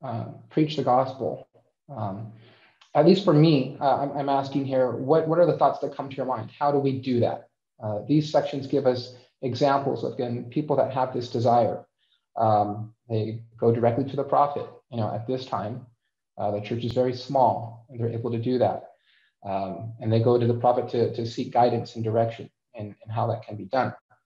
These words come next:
Um, but there's, uh, you know, so when we think of the actual title of these lessons, which, um,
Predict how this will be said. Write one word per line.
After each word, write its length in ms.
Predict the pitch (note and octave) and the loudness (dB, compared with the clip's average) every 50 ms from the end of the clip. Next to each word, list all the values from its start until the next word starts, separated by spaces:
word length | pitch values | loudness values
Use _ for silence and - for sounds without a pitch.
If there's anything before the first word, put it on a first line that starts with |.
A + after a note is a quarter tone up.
| _ _ _ _ _ _ _ _ _ _ _ - | _ _ _ _ _ _ _ _ _ _ _ -6
Um, 560 | - B2+ A#2+ A#2 A#2 A#2 A#2 A#2 A2+ - - - _ _ _ _ _ _ _ _ _ _ _ - | 0 2 4 4 4 4 2 0 -4 -10 -14 -16 _ _ _ _ _ _ _ _ _ _ _ 6
but 300 | D3+ D3+ D3+ D3+ D3+ - | 8 8 6 4 0 -2
there's, 720 | - C3 D3 C#3 C#3 C#3 C#3 C3+ C3+ C3 - - - - - | 4 8 10 10 12 10 10 8 6 2 -4 -8 -10 -4 2
uh, 320 | C3+ B2+ B2 A#2+ A#2 A#2 - | 2 2 4 2 0 0 0
you 80 | C#3+ | 0
know, 180 | B2+ B2+ C3 - | 0 0 0 -2
so 160 | - - C#3 | -2 0 4
when 160 | C3 C#3 C3+ | 4 4 4
we 140 | C#3 C#3 C3+ | 4 2 2
think 180 | - E3 D3+ D3 | 2 2 4 6
of 300 | C3 A#2+ A#2+ A#2+ - C3+ | 4 4 4 0 -4 -2
the 80 | C#3+ | -2
actual 220 | B2+ - - C3 B2 | -2 -2 -4 -6 -6
title 300 | - - D3 C#3+ C#3+ C#3 | 0 2 4 4 4 4
of 60 | - | 2
these 200 | C3+ A#2 A#2 D3+ | 2 0 0 0
lessons, 520 | D#3 E3 D#3+ - C#3 A#2+ A#2 A2+ A2+ - - | 0 -2 -2 -2 -2 0 0 0 0 -2 -4
which, 380 | A#2+ A2+ A#2 - - - - _ _ _ _ _ _ _ _ - | -4 -4 -4 -6 -10 -14 -18 _ _ _ _ _ _ _ _ -6
um, 480 | A2+ A2 G#2+ G#2+ G#2 G2+ G#2+ A2+ A2+ | -4 -4 -2 -4 -4 -6 -8 -10 -14